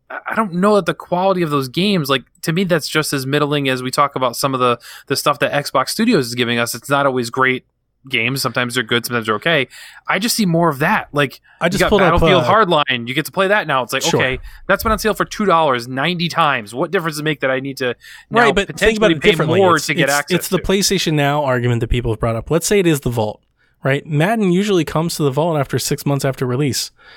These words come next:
Speaker 2: So that means after six months after release of every E A game. So Titanfall, Star Wars,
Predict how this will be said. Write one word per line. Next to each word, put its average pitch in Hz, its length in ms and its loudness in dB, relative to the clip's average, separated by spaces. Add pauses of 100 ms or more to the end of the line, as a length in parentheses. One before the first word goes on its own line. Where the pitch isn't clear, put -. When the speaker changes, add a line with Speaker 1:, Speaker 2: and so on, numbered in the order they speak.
(140)
Speaker 2:
So 175 120 0
that 180 60 2
means 190 180 2
after 180 220 0
six - 280 0
months 185 200 2
after 160 360 0
release 151 360 0
of 127 80 -2
every 143 320 -2
E 151 180 0 (120)
A 135 40 0
game. 104 420 -4 (460)
So 110 540 2 (280)
Titanfall, 135 760 -2
Star 123 380 0
Wars, 120 420 0